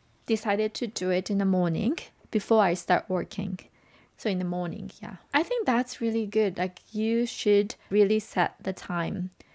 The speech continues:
when you do this practice, okay? And, and keep it short, you know?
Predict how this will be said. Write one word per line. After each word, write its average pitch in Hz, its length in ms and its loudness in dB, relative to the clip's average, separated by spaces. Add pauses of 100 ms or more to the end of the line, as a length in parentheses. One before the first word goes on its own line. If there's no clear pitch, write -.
(200)
when 185 240 2
you 185 140 0
do 180 260 2
this 165 160 -4
practice, - 720 -4 (480)
okay? 190 400 -6 (440)
And, 247 680 2 (840)
and 220 300 0 (640)
keep 311 200 -2
it - 100 -8
short, - 680 0 (180)
you 208 80 0
know? 185 300 -2